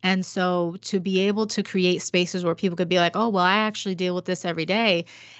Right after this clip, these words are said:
And it's an opportunity for a company or a chapter to make that small change that will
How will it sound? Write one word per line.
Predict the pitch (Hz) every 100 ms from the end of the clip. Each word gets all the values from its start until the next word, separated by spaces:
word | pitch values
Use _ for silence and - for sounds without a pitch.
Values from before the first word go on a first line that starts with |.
| -
And | 214
it's | 208 214
an | 220
opportunity | 220 196 185 233 233 233 196
for | - 185 175
a | 170
company | - 180 - 196 190
or | 170
a | 180
chapter | - 180 185 - 180
to | 175 180 175
make | 175 180 185
that | 170 107
small | - 190 214 226
change | - 202 208 220 185 -
that | 160 170
will | 175 170